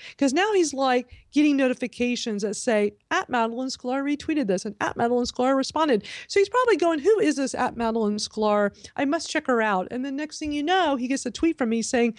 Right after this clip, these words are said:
"Hey, Pat Flynn, I would love to interview you for my podcast." So that is a strategy I teach that is a good way to get on the radar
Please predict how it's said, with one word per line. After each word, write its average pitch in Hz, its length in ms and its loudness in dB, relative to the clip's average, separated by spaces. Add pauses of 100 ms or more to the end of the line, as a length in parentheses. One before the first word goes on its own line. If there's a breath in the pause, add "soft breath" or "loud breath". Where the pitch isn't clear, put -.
(280 loud breath)
"Hey, 359 280 2
Pat 240 300 -2
Flynn, 208 380 -6
I 269 100 -6
would 233 160 -2
love 233 280 0
to 214 80 0
interview 214 360 0
you 208 180 0
for 220 140 -10
my 190 160 -2
podcast." - 640 -4 (340 loud breath)
So 294 500 0 (280)
that 392 200 -2 (120)
is 466 80 -2
a 359 80 -2
strategy 233 880 -4
I 233 160 -4
teach 233 480 -6 (220 soft breath)
that 240 220 0
is 254 300 -4
a - 140 -8
good 370 320 0
way 294 220 2
to 240 260 -4
get 196 200 -2
on 480 180 -2
the 381 100 2
radar 240 640 2